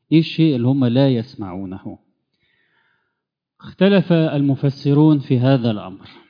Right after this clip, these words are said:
والمعظم يتكلم أنهم لا يسمعون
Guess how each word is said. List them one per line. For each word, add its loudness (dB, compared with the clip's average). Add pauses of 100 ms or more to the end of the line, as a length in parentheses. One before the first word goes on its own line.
(1400)
والمعظم 2
يتكلم 0
أنهم 2
لا 4
يسمعون 0